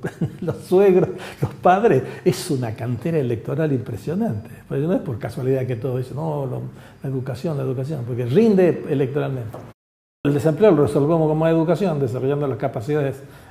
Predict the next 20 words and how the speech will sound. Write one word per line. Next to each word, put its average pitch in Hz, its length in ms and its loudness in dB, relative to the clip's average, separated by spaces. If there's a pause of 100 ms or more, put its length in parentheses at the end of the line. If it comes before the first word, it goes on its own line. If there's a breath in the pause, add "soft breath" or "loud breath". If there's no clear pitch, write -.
(100)
este, 135 200 -6
productivas, 139 680 0
la 127 80 2
empleabilidad, 123 720 0
como 127 180 -2
dicen. 143 220 -2
Entonces, 131 400 -4
ah, 131 80 0
no 135 140 -2
hay 135 60 -2
que 139 80 -2
hacer 139 180 -4
ni 127 80 -2
política 135 420 -4
económica, 151 540 -4
ni 123 120 -2
política 127 480 -6
laboral, 143 380 -2
ni 131 100 -4
políticas 135 500 -8